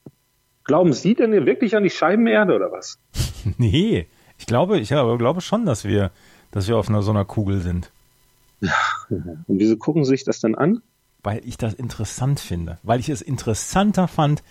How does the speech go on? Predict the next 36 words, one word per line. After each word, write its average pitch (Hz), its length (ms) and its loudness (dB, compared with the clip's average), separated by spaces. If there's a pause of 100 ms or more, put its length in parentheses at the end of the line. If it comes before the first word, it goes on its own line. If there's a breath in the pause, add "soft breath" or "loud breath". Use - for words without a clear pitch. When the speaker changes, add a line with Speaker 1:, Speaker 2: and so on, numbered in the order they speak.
(380 soft breath)
Speaker 2:
als, - 400 -2
als 113 320 -2
hier 110 320 2
Dortmund 110 400 0
gegen 104 160 -2
Nürnberg. 87 340 -2 (320)
Speaker 1:
Was 170 200 2
ist - 240 0
denn 165 200 4
daran 170 640 4 (140)
interessant 156 640 0
zu 131 200 0
wissen, 160 260 0
dass 127 180 0
es 113 100 2
Leute 143 400 4
gibt, 143 420 0 (260)
die 123 160 2
denken, 135 600 0
die 131 160 2
Erde 120 400 4
sei 113 80 4
eine 110 160 0
Scheibe? - 380 -6 (520)
Speaker 2:
Ich - 140 -6
möchte 185 340 0
wissen, 202 240 2
wie 190 80 2
die 185 100 0
ticken. 95 360 -4 (320)
Aber 127 160 2
ich 139 120 -2
habe 160 200 4
letzten 165 260 0
Endes 143 300 -4
rausgefunden, 135 760 0